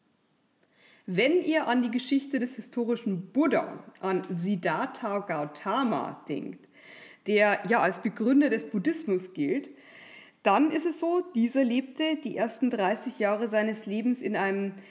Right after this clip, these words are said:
ja, in einem Wattebausch, in einem Palast, wo alles an Sorgen und Problemen von ihm ferngehalten wurde. Sein wirklicher Erkenntnis-, Lern-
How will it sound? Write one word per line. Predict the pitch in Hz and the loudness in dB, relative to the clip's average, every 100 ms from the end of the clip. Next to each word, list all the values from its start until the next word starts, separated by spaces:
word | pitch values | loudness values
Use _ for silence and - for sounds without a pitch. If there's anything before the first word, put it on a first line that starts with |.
| - - | -20 -6
ja, | 180 240 247 170 - | 0 2 2 0 -2
in | 220 | 0
einem | 185 190 | 2 2
Wattebausch, | 277 330 233 - - 151 - - | -2 -2 -4 -4 -4 -6 -8 -6
in | 226 | -2
einem | 185 220 - - | 0 -2 -4 -10
Palast, | - 339 220 175 214 - - | -4 -2 0 0 -4 -8 -6
wo | 233 - | -2 2
alles | 220 254 | 2 0
an | 254 254 | 2 0
Sorgen | 196 226 247 262 247 | 2 0 2 2 0
und | 233 | -4
Problemen | - 196 196 262 269 | -6 -6 0 2 2
von | 247 208 | 0 -4
ihm | 208 | -4
ferngehalten | - 254 269 175 151 147 - 165 | -2 0 0 0 -2 -6 -4 -2
wurde. | 160 156 170 269 294 - - _ _ _ _ - - - _ | 0 2 2 2 0 -8 -20 _ _ _ _ -20 -20 -20 _
Sein | 196 196 180 180 | 2 2 2 2
wirklicher | 330 330 330 294 285 262 - - | 0 0 -2 0 0 0 -4 -6
Erkenntnis-, | 175 - - 220 247 285 262 254 254 - - _ | -6 -6 -8 -2 0 0 2 0 -2 -6 -20 _
Lern- | 185 175 175 175 190 262 285 | -2 2 4 4 2 0 -2